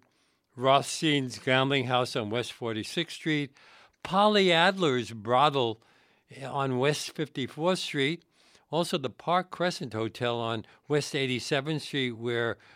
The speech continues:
a nineteen twenty-nine drug bust, uh, netted more than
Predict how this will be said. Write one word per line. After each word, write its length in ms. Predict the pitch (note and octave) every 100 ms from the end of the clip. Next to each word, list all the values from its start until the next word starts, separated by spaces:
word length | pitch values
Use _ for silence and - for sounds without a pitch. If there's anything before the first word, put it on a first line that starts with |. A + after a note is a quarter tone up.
| _
a 100 | A#2
nineteen 720 | A#2 A#2 C3+ C#3+ D#3+ C#3+ C3
twenty-nine 800 | A#2+ D3+ C#3 B2+ A#2 A#2 C3+ B2+
drug 360 | G2 A2+ A2 F#2
bust, 440 | G#2 G2+ - - _ _ _ _ _
uh, 100 | B2
netted 500 | A#2+ C3 C3 C3 A2+
more 340 | A#2 B2 C3
than 300 | B2+ B2 A#2